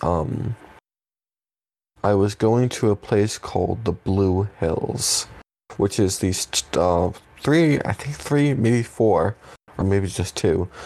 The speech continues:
re-, uh, small hills just south of Boston. Um, and you can climb them.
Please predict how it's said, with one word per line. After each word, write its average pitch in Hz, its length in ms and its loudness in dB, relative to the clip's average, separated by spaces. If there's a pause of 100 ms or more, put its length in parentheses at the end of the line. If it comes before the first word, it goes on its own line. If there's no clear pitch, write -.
(220)
re-, 104 200 4
uh, 90 300 2
small 123 500 2
hills 98 500 0
just 92 200 0
south 90 320 -2
of 92 100 -6
Boston. - 640 -2 (840)
Um, 92 320 2
and 107 140 4
you 104 60 2
can 98 160 -2
climb 147 400 0
them. 87 260 -4